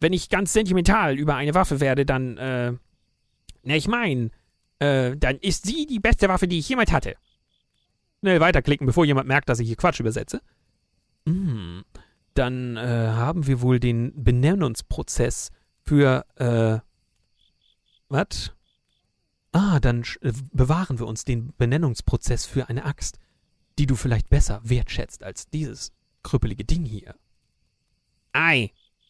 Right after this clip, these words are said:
Gut, weiter quatschen. Sag mal, leben alle Zwerge in den Bergen? Nicht alle.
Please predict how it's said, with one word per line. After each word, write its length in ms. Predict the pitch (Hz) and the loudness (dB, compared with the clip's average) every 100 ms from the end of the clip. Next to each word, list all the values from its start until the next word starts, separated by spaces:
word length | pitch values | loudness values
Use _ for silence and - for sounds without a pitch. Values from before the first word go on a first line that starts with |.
| _ _ _ _ _ _ _ _ _ _ _ _ _ _ _ _ - | _ _ _ _ _ _ _ _ _ _ _ _ _ _ _ _ 2
Gut, 160 | 202 - _ _ | 2 2 _ _
weiter 140 | - 104 | -6 -2
quatschen. 360 | 110 - 95 - _ _ _ _ _ _ - _ _ _ _ - | -2 -2 -8 -16 _ _ _ _ _ _ -20 _ _ _ _ -6
Sag 360 | 139 185 233 | 2 2 2
mal, 340 | 220 208 190 190 - _ | 0 0 0 0 -4 _
leben 540 | - 139 123 185 156 113 | 2 4 6 4 2 -2
alle 280 | 139 175 113 | 0 0 -2
Zwerge 440 | - 131 147 143 | -4 2 2 2
in 140 | 110 127 | -4 -2
den 200 | 107 90 _ _ _ | -2 -4 _ _ _
Bergen? 800 | - 120 131 170 214 135 64 64 _ _ _ _ _ _ _ _ _ | 2 4 4 4 2 0 -4 -14 _ _ _ _ _ _ _ _ _
Nicht 240 | - 143 220 | -2 2 4
alle. 300 | 240 147 | 4 2